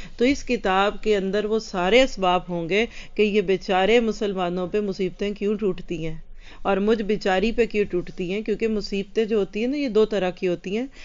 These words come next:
एक इनफिरादी और एक इज्तिमाई। एक हम पे one by one अपनी ज़ाती ज़िंदगी की तकलीफ़ें आती हैं, मसलन आज किसी मेरे अजीज़ का इंतकाल हो गया तो कल आपके किसी का हो सकता है, आज मैं बीमार हूँ तो कल कोई और हो सकता है।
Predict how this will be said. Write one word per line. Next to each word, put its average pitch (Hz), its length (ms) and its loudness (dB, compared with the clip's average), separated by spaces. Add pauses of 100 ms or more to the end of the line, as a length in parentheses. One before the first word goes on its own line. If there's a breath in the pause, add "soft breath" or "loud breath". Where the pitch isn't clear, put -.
(200 loud breath)
एक 233 200 2
इनफिरादी 202 760 0
और 202 160 0
एक 190 180 2
इज्तिमाई। 165 560 -6 (380 loud breath)
एक 240 220 6
हम 240 140 2
पे 254 140 4
one 202 260 0
by 220 220 2
one 220 320 0
अपनी 208 340 -2
ज़ाती 185 360 -2
ज़िंदगी 214 420 0
की 233 120 -2
तकलीफ़ें 220 480 0
आती 202 360 0
हैं, 233 140 0 (360 loud breath)
मसलन 196 340 2
आज 190 240 2
किसी 196 300 -2
मेरे 185 240 0
अजीज़ 196 340 0
का 208 100 -2
इंतकाल 196 520 0
हो 196 120 2
गया 202 180 0
तो 202 140 -2
कल 180 220 -2
आपके 170 320 -2
किसी 185 260 -6
का 196 120 -2
हो 190 180 0
सकता 196 340 -6
है, 214 60 -2
आज 202 220 0
मैं 185 220 -2
बीमार 190 360 0
हूँ 196 100 -2
तो 196 120 -4
कल 185 180 -2
कोई 180 140 -2
और 170 220 0
हो 180 100 0
सकता 185 340 -6
है। 247 80 -8